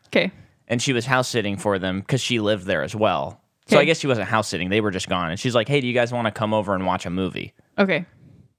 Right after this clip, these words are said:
Speaker 2: And we were like, "Yeah, we were planning on watching Shaun of the Dead. Do you wanna watch that?" And she was like, "Yeah, sure."
Speaker 1: Oh, okay. Yeah, I don't remember that. <laughs>
Speaker 2: So we watched it with her.
Speaker 1: Okay.
Speaker 2: And then,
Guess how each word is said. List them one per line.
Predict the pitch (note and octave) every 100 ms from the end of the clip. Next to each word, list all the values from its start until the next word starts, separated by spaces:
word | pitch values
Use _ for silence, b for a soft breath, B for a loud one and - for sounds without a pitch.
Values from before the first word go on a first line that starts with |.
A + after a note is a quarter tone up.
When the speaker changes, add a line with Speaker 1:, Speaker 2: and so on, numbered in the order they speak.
| _ _ -
Speaker 2:
And | A2 A2+ G#2
we | A#2
were | A2+
like, | G2+ F#2 A2+
"Yeah, | D#3 C3+ F#2+
we | G2 A2+ A#2
were | A2 A2
planning | A#2+ A#2+ G#2+
on | G2+
watching | G2 - G2
Shaun | F2+ G#2 G2
of | F2
the |
Dead. | E2 F2 D#2+
Do | F2+
you |
wanna | F#2 F2
watch | D#2+ D#2 -
that?" | F2 B1 - - _ -
And | G#2+ G#2+
she |
was | A2+ G2
like, | F#2 A2+
"Yeah, | F3 F2+
sure." | - C3 D2 - -
Speaker 1:
Oh, | A3+ G#3+
okay. | G3+ G3
Yeah, | F#3 F3+
I |
don't | F3 G#2
remember | D3
that. | C#3 -
<laughs> | A2+
Speaker 2:
So | D#3
we | D3 C#3
watched | B2+ A2+ A#2+
it |
with | F2 G#2
her. | G2 G1+ - _ _ _ -
Speaker 1:
Okay. | - F#3+ _ -
Speaker 2:
And | B2+ B2+
then, | B2 A#2 A2+ A2 A2